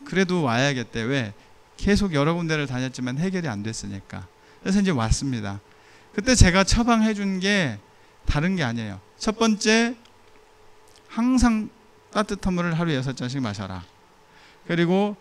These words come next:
식사 시간을 항상 규칙적으로 가져라. 아침은 일곱 시 에 먹고, 점심은 열두 시 에 먹고, 저녁은 여섯 시 에 먹고, 그 다음에 잠은 항상 아홉 시 에서 열 시 에 자라.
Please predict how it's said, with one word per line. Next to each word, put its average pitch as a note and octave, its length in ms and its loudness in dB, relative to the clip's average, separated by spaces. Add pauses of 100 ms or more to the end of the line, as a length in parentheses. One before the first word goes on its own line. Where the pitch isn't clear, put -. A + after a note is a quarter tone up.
(200)
식사 B3 440 6
시간을 G#3 580 2 (100)
항상 G3 540 0
규칙적으로 F3 540 0
가져라. A2 460 -6 (340)
아침은 F3+ 440 2
일곱 D#3+ 320 0
시 E3 100 -4
에 - 20 0
먹고, E3+ 460 -2
점심은 D#3 540 -2
열두 B2+ 280 -2
시 C#3 120 -4
에 C#3 40 0
먹고, C3+ 480 -6
저녁은 D3+ 580 -4 (640)
여섯 B2+ 280 0
시 - 160 -6
에 A#2 60 -2
먹고, G2 420 -8 (360)
그 A#2+ 100 -8
다음에 D3 580 -2 (280)
잠은 A#3 540 4 (440)
항상 G3 560 -4 (360)
아홉 D3+ 380 -4
시 D3 140 -10
에서 D#3 420 -8
열 C3 180 -4
시 - 180 -6
에 B2+ 40 -4
자라. F#2 360 -8